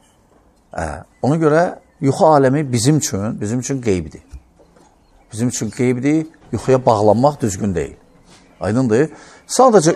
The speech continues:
ümumən, yanaşaq, ümumən. Yaxşı yuxu gördün, əlhamdülillah. Pis yuxu görsən nəsə, Allaha dua elə ki, "Ya Rəbb, xeyirli et, şəri uzaq et." Və salam,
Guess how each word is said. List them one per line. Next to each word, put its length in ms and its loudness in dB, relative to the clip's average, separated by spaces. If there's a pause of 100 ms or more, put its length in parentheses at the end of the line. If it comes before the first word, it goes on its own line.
ümumən, 480 6
yanaşaq, 520 2
ümumən. 380 2 (380)
Yaxşı 300 4
yuxu 240 2
gördün, 320 2
əlhamdülillah. 680 2 (840)
Pis 220 0
yuxu 180 2
görsən 420 4
nəsə, 200 0
Allaha 340 6
dua 180 6
elə 100 2
ki, 140 -2
"Ya 140 6
Rəbb, 200 0 (640)
xeyirli 480 6
et, 320 2 (1400)
şəri 240 2
uzaq 420 6
et." 300 -6 (460)
Və 140 0
salam, 360 0